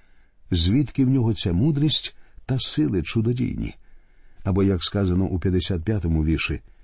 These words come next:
«Чи ж він не син Теслі? Чи ж мати його не Марією зветься, а брати його Яків і Йосип, і Симон та Юда?»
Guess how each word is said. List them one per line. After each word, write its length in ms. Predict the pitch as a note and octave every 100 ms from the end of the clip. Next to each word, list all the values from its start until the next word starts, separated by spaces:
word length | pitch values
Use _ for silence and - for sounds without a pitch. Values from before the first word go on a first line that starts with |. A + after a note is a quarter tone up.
| - -
«Чи 220 | - A#2+
ж 120 | G2 G#2
він 240 | A#2+ G#2
не 100 | A2
син 340 | - A#2 G#2
Теслі? 540 | F2 F2+ F2+ - C3 B2+ - - - - -
Чи 200 | B2+ A2
ж 100 | F#2+
мати 320 | A#2+ C3 A#2
його 260 | G#2+ F2+
не 120 | F#2 F#2+
Марією 480 | F2+ B2 B2 A2
зветься, 580 | F2 E2 A2+ A#2+ - D2 - - - -
а 100 | A2+
брати 380 | G2+ A#2 C3+ A2+
його 220 | F2+ F2
Яків 460 | E2+ G2+ B2 A#2 D#2+
і 100 | D2+
Йосип, 460 | F2 C3 - A#2+ - - -
і 100 | G#2
Симон 520 | F#2+ - A#2 C#3+ C#3 B2
та 140 | D2
Юда?» 440 | D2 D#2+ A2 B2+